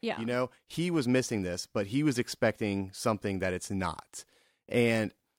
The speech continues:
Speaker 2: when we were walking around, and I'm jumping ahead again, we'll come back. But
Speaker 1: Yeah.
Speaker 2: when we were jumping, walking around in, in the nightlife, Sean and I wanted to try the nightlife of Dragon
Speaker 1: Yeah.
Speaker 2: Con. And I kind of was walking around, and I remember thinking,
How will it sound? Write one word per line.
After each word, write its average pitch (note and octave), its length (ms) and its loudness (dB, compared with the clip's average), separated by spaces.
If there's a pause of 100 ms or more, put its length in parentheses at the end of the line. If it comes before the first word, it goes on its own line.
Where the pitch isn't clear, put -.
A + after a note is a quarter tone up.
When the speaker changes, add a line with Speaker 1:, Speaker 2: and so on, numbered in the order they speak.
(160)
Speaker 2:
when B2+ 300 2
we D3+ 120 6
were D3 140 6
walking B2+ 320 2
around, A2 260 -2
and A2 180 -4
I'm A2 140 -4
jumping C3+ 320 -2
ahead G#2 180 -2
again, G2 220 -4
we'll G2 80 -2
come A2 220 -4
back. F2 340 -4
But A#3+ 80 -2
Speaker 1:
Yeah. - 140 2
Speaker 2:
when A#2 100 2
we C3 60 4
were C#3 80 4
jumping, A#2+ 520 -2
walking A2+ 260 2
around G#2+ 160 0
in, G2+ 180 -2
in G2+ 160 -2
the G2+ 80 -2
nightlife, G2+ 640 0
Sean G#2 240 -2
and G2+ 100 -2
I G2 100 0
wanted G2 280 -2
to F#2 60 -6
try G2 280 -2
the G#2 80 0
nightlife F2+ 520 0
of E2 80 -6
Dragon E4+ 200 2
Speaker 1:
Yeah. A#3 240 2
Speaker 2:
Con. F#3 240 -2 (420)
And A#2 360 2 (240)
I B2+ 260 4
kind C3 240 -2
of A#2+ 40 0
was G#2+ 120 -4
walking B2+ 320 0
around, C#3 420 0
and A2+ 80 -6
I A2+ 60 -2
remember A#2+ 280 0
thinking, G#2+ 520 -2